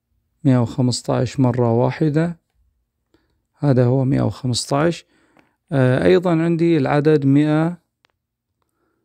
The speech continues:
مائة وثلاثين مرة واحدة، العدد مائة وخمسة وثلاثين مرة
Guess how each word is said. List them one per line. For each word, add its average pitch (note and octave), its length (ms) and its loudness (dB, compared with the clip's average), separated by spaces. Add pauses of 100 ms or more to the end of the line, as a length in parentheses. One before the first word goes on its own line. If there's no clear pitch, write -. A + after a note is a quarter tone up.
(320)
مائة C3+ 120 4
وثلاثين C#3+ 1080 0 (320)
مرة B2 420 0
واحدة، D3+ 680 0 (580)
العدد C#3 500 2
مائة D3+ 240 2
وخمسة C#3+ 440 0
وثلاثين C#3 1040 0
مرة B2+ 680 0